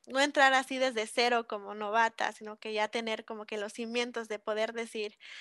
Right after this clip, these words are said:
de poder hablar, porque era así, aunque sea por computadora, pues sí me dio como que miedo, temor. Pero, pues, al final, al cabo del tiempo, fui,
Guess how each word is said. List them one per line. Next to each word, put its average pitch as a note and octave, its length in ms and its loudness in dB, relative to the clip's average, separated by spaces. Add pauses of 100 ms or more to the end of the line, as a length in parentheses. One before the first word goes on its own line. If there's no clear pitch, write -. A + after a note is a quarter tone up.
(180)
de A#3 100 2
poder A3+ 300 4
hablar, B3 480 6
porque A3+ 480 0
era F4 200 10
así, E4+ 300 0
aunque C4+ 360 4
sea D4+ 140 4
por F#4+ 160 4
computadora, A#3 600 2
pues A3 160 -2
sí B3+ 120 -4
me A#3+ 160 0
dio A3+ 220 2 (1000)
como A#3 220 -4
que A3 180 -4
miedo, A#3 480 4
temor. A3 420 -4 (600)
Pero, A3 220 0
pues, A3+ 200 0
al A3+ 120 6
final, B3+ 380 4
al A#3+ 140 4
cabo A#3+ 260 6
del A3 240 -2
tiempo, C4+ 440 0
fui, A3 260 -14